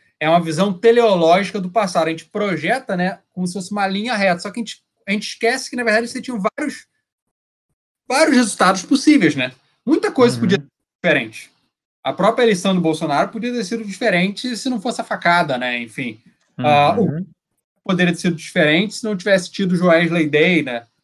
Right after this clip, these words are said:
Speaker 1: Enfim, então, tudo, ah, você tem que, a história, ela tem,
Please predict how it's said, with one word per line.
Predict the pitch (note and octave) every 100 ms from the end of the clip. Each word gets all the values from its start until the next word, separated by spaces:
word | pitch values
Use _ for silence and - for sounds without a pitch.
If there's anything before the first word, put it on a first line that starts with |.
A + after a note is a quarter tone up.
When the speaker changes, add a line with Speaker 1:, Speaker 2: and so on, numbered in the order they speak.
| _ _
Speaker 1:
Enfim, | C#3+ C#3 C3+ - D3 A#2+
então, | C3 D3+ E3 A#3+ - _ _ _
tudo, | - B3+ D4+ B3 G3+ F#3
ah, | D#3+ D#3 D#3 D3 D3 C#3+ - _
você | G3+ G#3+
tem | G#3 B3+
que, | G#3+
a | F3+
história, | F3+ - G#3+ C#4+ A3+
ela | E3+ E3 F3
tem, | F3 G3+ A#3 B3